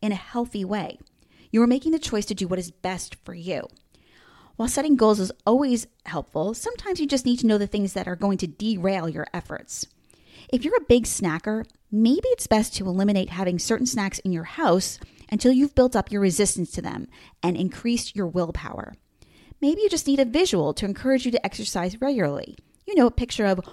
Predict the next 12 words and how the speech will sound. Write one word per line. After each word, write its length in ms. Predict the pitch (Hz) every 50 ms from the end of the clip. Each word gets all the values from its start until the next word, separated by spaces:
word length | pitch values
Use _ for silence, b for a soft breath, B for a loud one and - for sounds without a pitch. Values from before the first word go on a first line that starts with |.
| B B
what 160 | - - -
you 120 | 196 196
don't 300 | 180 - 226 226 262 -
want 120 | - 165 156
to 60 | 151
look 180 | 156 - - -
like, 320 | - - - - - - b b b b b
or 220 | b 269 269 277 277
some 300 | 269 - 254 240 226 220
really 340 | 240 262 294 302 302 294 -
inspiring 560 | - 226 220 - - 202 196 202 202 196 185
quotes. 640 | 180 - - - 170 - - - - - - - -